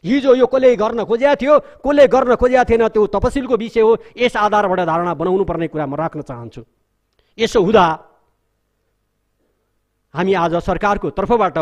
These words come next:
खोजिरहेका छौँ, के गर्नुहुन्छ? नम्बर एक। नम्बर दुई, सबै बजेट बनाउँदा, सबै बजेट अधिवेशनमा चर्चा भएको विषय हो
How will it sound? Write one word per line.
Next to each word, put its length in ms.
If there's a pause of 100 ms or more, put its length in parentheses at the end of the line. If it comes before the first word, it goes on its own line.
खोजिरहेका 540
छौँ, 220 (120)
के 100
गर्नुहुन्छ? 440 (840)
नम्बर 240
एक। 240 (480)
नम्बर 300
दुई, 260 (4000)
सबै 560
बजेट 400
बनाउँदा, 560
सबै 400
बजेट 300
अधिवेशनमा 500
चर्चा 480
भएको 440 (120)
विषय 320
हो 180